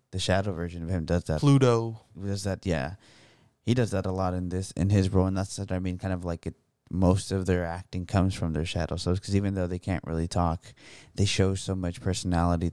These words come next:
Speaker 1: through even him, like a mask, or sometimes taking off the mask, so show, shows so much personality, and then through their actions,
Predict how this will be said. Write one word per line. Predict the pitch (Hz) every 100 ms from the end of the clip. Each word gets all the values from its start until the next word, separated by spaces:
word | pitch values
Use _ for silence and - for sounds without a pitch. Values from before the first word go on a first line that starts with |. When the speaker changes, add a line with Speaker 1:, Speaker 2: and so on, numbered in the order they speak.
| -
Speaker 1:
through | 78
even | 80 104 104
him, | 107 101
like | 87 78 - -
a | 90 82
mask, | 80 76 107 - - - _ _ _ _
or | -
sometimes | 98 95 95 87
taking | 98 85 82
off | 87 98
the | 85
mask, | 80 73 -
so | 82
show, | 82 87 78 -
shows | - 92 87
so | 92
much | 85 85
personality, | - 87 85 85 85 85 85
and | 80
then | 80 -
through | - 104
their | 95
actions, | 76 87 - - 90 87 -